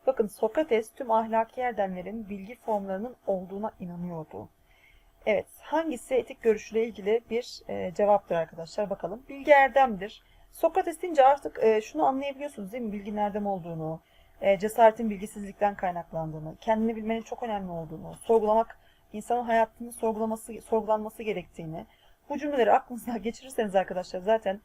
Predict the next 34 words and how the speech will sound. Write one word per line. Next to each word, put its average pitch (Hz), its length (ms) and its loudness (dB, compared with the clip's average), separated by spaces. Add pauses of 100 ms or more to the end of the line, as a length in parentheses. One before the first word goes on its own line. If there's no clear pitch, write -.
(220)
şıklardan 220 500 6
bir 220 60 -8
tanesini 190 420 -4
Sokrates - 560 -6
başlığı 190 320 2
altında 226 240 -2
görebilirsiniz. 185 920 -10 (500)
E, 180 520 -4
hızlıca 214 420 2
paragrafı 196 400 4
anlayabilirsiniz. 196 680 -4
Dolayısıyla 233 460 2
bilgi 220 180 -2
erdemdir. 247 440 2
Zaten 196 440 0
burada 196 240 -8
bilginin 208 220 -10
erdem 214 300 0
olduğundan 202 400 -4
bahsediyor. 208 600 0 (840)
E, 214 160 8
insan 247 280 -2
özü 254 160 -2
gereği 240 240 0
iyidir. 220 380 -4
Bilgi 226 220 -8
yararlıysa 226 560 4
mutluluk 220 380 -6
getirir. 180 320 -10
Ahlaki 220 460 2
eylem 220 200 0
haz 220 220 -2
veren 214 180 0
eylemdir. 170 540 -6